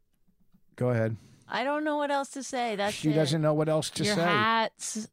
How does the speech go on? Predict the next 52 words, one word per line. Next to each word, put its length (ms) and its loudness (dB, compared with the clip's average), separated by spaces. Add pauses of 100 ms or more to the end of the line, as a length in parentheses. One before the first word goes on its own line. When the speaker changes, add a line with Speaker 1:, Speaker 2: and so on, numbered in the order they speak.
(140)
Speaker 1:
My 140 0
hats, 340 -2
Speaker 2:
A 60 -2
lot 180 8
Speaker 1:
yes, 80 4
Speaker 2:
of 60 2
Speaker 1:
my 40 0
Speaker 2:
your 100 4
Speaker 1:
hats. 100 -2
Speaker 2:
clothing 460 2
is 160 -2
in 180 0
here. 300 0
Speaker 1:
And 120 0
a 40 2
lot 220 2
of 100 -2
your 180 0
clothing 280 0
Speaker 2:
A 40 0
Speaker 1:
and 80 2
Speaker 2:
lot 180 6
of 80 4
the 140 4
Speaker 1:
crap. 40 -20
Speaker 2:
clothing 460 2
that 120 2
I 140 4
made 520 0
that 120 0
I 140 2
don't 240 0
wear 420 0
is 180 -4
in 160 -2
here. 340 -4
Speaker 1:
There's 220 2
boxes 720 0
of 260 -4
crap 560 -2
Speaker 2:
I'm 140 0
gonna 160 0
put 160 -4
a 40 2
Speaker 1:
of 140 -2
your 200 4
Speaker 2:
coat 100 0
on 60 -4
Speaker 1:
shit. 180 2
Speaker 2:
that 80 0
I 20 -8
made. 340 -8